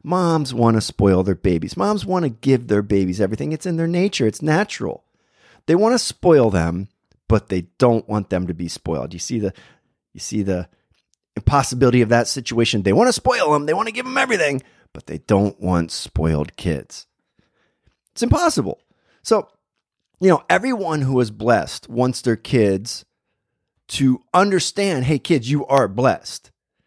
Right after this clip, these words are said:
You know, we have blessed kids. We want them to get that they are blessed. But the reality of the situation is it's impossible for a kid to truly grasp that they are blessed because they have no perspective. All they know is what they've lived. And they've lived,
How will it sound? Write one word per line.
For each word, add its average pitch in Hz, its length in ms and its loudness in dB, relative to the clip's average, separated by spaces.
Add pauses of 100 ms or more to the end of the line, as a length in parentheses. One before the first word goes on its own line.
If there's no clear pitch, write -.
(600)
You 123 80 -6
know, 123 60 0
we 143 100 -2
have 127 100 0
blessed 143 280 0
kids. 120 180 2
We 120 80 0
want 139 180 0
them 131 120 0
to 120 60 2
get 127 220 2
that 104 160 -6
they 120 160 2
are 120 260 0
blessed. 104 520 -2
But 120 140 -4
the 120 60 -6
reality 156 420 2
of 107 40 -4
the 113 80 -10
situation 120 640 0
is 101 120 -6
it's 101 180 -10
impossible 156 560 -6
for 107 180 -8
a - 20 -12
kid 160 280 -4
to 175 80 -14 (200)
truly 208 520 -4
grasp - 840 -4 (300)
that 175 240 2
they 160 140 2
are 180 280 4
blessed 123 720 0 (360)
because 190 240 -6
they 202 100 2
have 175 160 -2
no 170 180 2
perspective. 139 720 -2
All 117 120 6
they 156 120 4
know 113 220 4
is 107 100 0
what 95 180 -6
they've 107 240 -2
lived. 196 460 0
And 101 160 -2
they've 110 220 2
lived, 90 560 -2